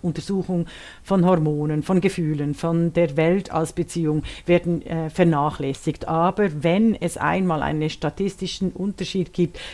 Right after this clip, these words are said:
der sich zugunsten der Männer oder zu Ungunsten der Männer aus, äh, äh, auswirkt,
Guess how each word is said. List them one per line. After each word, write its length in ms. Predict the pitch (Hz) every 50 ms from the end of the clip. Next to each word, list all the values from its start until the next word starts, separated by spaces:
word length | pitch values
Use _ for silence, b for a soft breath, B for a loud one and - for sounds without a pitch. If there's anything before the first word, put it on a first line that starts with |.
| B -
der 100 | 180 180
sich 240 | 151 - 175 - -
zugunsten 680 | - 170 - - 190 185 214 226 - - - 202 202 170
der 100 | 185 165
Männer 420 | 165 156 156 170 170 180 170 -
oder 200 | 156 - 156 -
zu 140 | - - -
Ungunsten 580 | 220 240 220 180 196 185 170 - - - 165
der 140 | - 160 135
Männer 340 | 143 151 147 160 165 156 151 151 B B B B B B -
aus, 500 | 156 151 156 175 196 185 - - - 185
äh, 680 | - - 165 156 151 160 - - 160 160 151 - - -
äh, 60 | - -
auswirkt, 680 | - 175 180 196 190 - - 156 170 175 175 - -